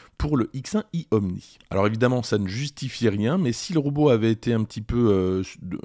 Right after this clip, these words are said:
à une autre position, je pense qu'il aurait pu l'éviter. Euh, vous, vous allez voir tout à l'heure que, comment il se comporte, mais bon, comme je vous dis, hein, ça justifie rien. L'idée, on place pas ces, ces objets, euh, pour que, que le, le, l'aspirateur le, l'évite, hein.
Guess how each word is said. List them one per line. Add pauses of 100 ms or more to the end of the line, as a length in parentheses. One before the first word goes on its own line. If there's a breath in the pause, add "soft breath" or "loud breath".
à
une
autre
position,
je
pense
qu'il
aurait
pu
l'éviter. (420 loud breath)
Euh,
vous,
vous
allez
voir
tout
à
l'heure
que,
comment
il
se
comporte,
mais
bon, (340)
comme
je
vous
dis,
hein,
ça
justifie
rien.
L'idée,
on
place
pas
ces,
ces
objets, (320 loud breath)
euh,
pour
que,
que
le,
le,
l'aspirateur
le,
l'évite,
hein.